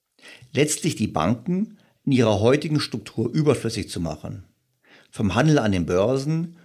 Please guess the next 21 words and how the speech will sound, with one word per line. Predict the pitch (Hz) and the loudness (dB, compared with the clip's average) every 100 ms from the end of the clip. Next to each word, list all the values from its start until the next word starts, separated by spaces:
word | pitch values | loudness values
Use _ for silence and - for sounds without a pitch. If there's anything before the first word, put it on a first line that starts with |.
| _ | _
über | 123 117 | 0 2
die | 110 | 2
Vergabe | - 98 95 110 | 0 -2 0 0
von | 117 92 | 0 -4
Krediten | 92 90 107 131 151 160 160 _ _ | -2 -4 -4 -4 -2 -4 -4 _ _
und | - 95 | -4 -4
die | 113 | -2
Annahme | 104 110 113 | 0 2 2
von | 101 92 | 0 -4
Einlagen | 78 87 117 123 123 127 131 135 143 _ _ _ _ - | -2 -2 0 -2 -4 -4 -4 -6 -10 _ _ _ _ -4
bis | 147 - | -2 0
hin | 151 147 | -2 -2
zu | - | -2
selbstausführenden | 107 110 101 - 120 - 131 123 120 | 0 2 0 0 -4 -2 0 2 0
Vereinbarungen, | - 107 101 113 85 78 87 110 120 127 - | 0 -2 0 -2 -2 -2 -2 0 0 -2 -10
sogenannten | - 113 113 101 101 - | -8 -4 -2 -4 -4 -8
Smart | - 92 85 | -4 -2 -2
Contracts. | - 85 78 - - - - _ _ _ - - _ | -2 -6 -6 -10 -12 -18 -20 _ _ _ -20 -20 _
Alles | - 147 185 185 | 2 4 4 2
dezentral | 139 127 135 - - 113 | 0 0 0 -4 0 0
organisiert | 104 90 85 82 87 113 135 | 0 -2 -2 -2 0 0 0